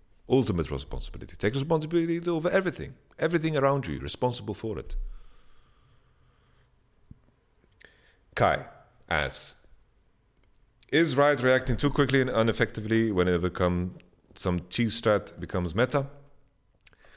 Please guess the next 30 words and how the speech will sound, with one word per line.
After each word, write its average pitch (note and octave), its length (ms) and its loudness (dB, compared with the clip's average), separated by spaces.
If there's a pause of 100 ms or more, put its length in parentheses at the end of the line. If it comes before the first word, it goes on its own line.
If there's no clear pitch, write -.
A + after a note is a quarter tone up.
(240)
I - 40 -14
feel G#2+ 120 2
like G2+ 100 2
in F#2+ 100 0
pro A#2 160 2
play, A#2 220 4
people G2+ 220 0
don't G#2 80 4
even F#2 120 2
play G#2+ 160 4
Smite F#2 280 0
Top F#2 140 -2
properly G#2 320 2
yet. G2 200 4
Why F#2 140 2
try F#2 120 -2
to F2 100 -6
remove E2+ 240 0
it - 40 -14
from D#2+ 120 -6
the C#2+ 60 -6
game D#2+ 160 0
before D2 160 -4
people D2+ 240 -2
even C#2+ 160 -4
have C#2+ 200 -2
the D2 60 -14
chance C#2+ 360 -4
to D2 60 -8
strategize C#2 580 -6